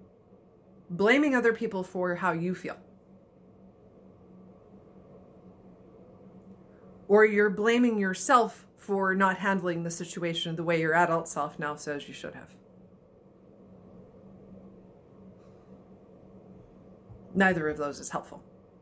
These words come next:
That's what's keeping you stuck. When you release the blame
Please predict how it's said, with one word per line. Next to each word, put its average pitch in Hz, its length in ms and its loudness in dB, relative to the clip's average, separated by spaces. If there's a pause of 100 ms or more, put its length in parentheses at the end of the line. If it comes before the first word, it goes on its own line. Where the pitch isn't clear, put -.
(1040)
That's 190 280 2
what's 175 160 -8
keeping 156 300 -10
you 143 80 -10
stuck. - 380 -12 (2500)
When 202 140 6
you 185 140 6
release 233 340 0
the 190 60 -4
blame 226 480 2